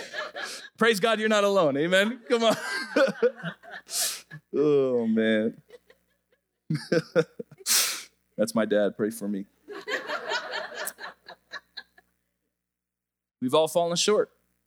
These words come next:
right? So, wh-, which means that we've had to lean into the forgiveness of God. We, we've had to take withdrawals of his, withdrawals of his mercy because we need 'em.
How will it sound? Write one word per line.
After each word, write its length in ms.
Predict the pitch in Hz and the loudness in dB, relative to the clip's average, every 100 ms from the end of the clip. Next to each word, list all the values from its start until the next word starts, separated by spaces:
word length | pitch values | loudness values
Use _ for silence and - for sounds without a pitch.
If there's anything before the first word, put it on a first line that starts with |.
| _ _ _ _ - | _ _ _ _ -2
right? 240 | 120 175 185 190 _ _ _ _ _ _ _ _ _ _ _ _ - | 2 2 0 -20 _ _ _ _ _ _ _ _ _ _ _ _ -6
So, 500 | - 147 143 139 - _ _ _ _ | 2 4 4 0 -6 _ _ _ _
wh-, 260 | 139 147 - | -2 -2 0
which 240 | 156 147 | 0 0
means 420 | 151 160 190 147 127 | 0 0 0 -2 0
that 240 | 131 - | 0 0
we've 340 | 131 123 160 156 | -4 -2 -2 -2
had 520 | - - 170 170 165 | -6 0 2 2 0
to 140 | - 147 | 2 4
lean 400 | 143 151 147 156 | 4 4 2 2
into 340 | 135 120 131 | 2 0 -2
the 140 | 123 | -2
forgiveness 560 | 117 131 123 123 120 - | -4 -6 -2 0 0 -2
of 100 | 104 | -4
God. 300 | - 98 110 _ _ _ _ _ | -2 -2 -2 _ _ _ _ _
We, 120 | 143 | 0
we've 280 | 139 131 131 | 2 0 -2
had 360 | - 170 175 165 | 0 2 2 0
to 80 | 160 | -2
take 280 | 170 147 | 0 0
withdrawals 1000 | 143 143 127 120 143 143 156 156 147 139 | 0 -2 -2 -4 0 2 2 2 0 -2
of 240 | - 143 - | 0 -2 2
his, 260 | 143 117 - | 0 0 -2
withdrawals 560 | 143 139 160 160 160 147 | -2 -2 0 2 2 0
of 100 | 143 | -2
his 180 | 131 | -4
mercy 640 | 127 143 147 143 - 113 107 | -4 -2 0 0 0 -4 -4
because 320 | 127 - 120 | -6 -4 -4
we 120 | 131 | -2
need 240 | 135 143 | 0 -2
'em. 100 | 131 | -4